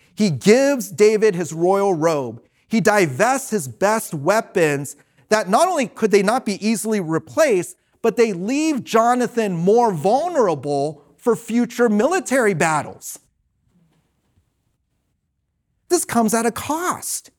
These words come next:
It leaves Jonathan more vulnerable.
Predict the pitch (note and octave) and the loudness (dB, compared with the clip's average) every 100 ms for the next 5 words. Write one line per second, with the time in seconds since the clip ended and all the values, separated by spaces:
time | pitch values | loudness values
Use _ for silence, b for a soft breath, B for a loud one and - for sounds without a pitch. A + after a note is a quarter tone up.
0 | _ _ _ _ b b B3+ C#4+ D4+ - | _ _ _ _ b b -2 0 0 0
1 | C4+ B3+ B3+ C4 A3+ A3+ A3 A3 C4+ D#4 | 0 2 0 2 2 2 0 -4 -8 -8
2 | D4+ A#3 C3+ A2+ | -8 -8 -12 -14